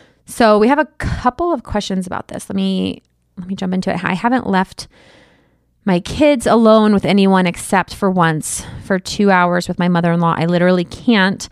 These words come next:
What do other people do about leaving their kids? I have such anxiety over it and I can't explain it." Um, I had a couple other questions about anxiety about leaving kids. Uh, Jesse and I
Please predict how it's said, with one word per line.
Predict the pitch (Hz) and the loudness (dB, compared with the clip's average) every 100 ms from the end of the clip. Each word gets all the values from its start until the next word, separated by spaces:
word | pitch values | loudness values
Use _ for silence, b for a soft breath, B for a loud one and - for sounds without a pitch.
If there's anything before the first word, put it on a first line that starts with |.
| B B B | B B B
What | 214 | 0
do | 226 | 2
other | 226 226 | 2 2
people | 233 233 | 0 -2
do | 190 180 180 | 0 2 2
about | 175 | 0
leaving | 139 180 180 | 0 -2 0
their | 170 | -2
kids? | - 175 170 - | -2 -2 -2 -2
I | |
have | 175 185 | -4 -4
such | - 175 - | -4 -4 -2
anxiety | 190 180 165 165 | 0 0 -2 -2
over | 170 175 | -2 -2
it | |
and | - | -2
I | 175 | -6
can't | - - | -6 -10
explain | - - 247 254 | -10 -4 2 4
it." | 247 247 220 - B B - | 4 2 -2 -12 B B -2
Um, | 185 156 | 2 2
I | |
had | 208 | 2
a | 214 | 0
couple | 214 196 | 0 0
other | 180 175 | 0 0
questions | - - 165 180 | -4 -6 -6 -6
about | 76 - | -6 -6
anxiety | 175 170 151 - | -6 -6 -6 -8
about | - | -8
leaving | 170 170 170 | -6 -4 -4
kids. | - - - _ b b b b b _ _ - | -6 -12 -18 _ b b b b b _ _ -4
Uh, | 175 160 | -2 0
Jesse | 185 185 | -2 2
and | |
I | 226 | 4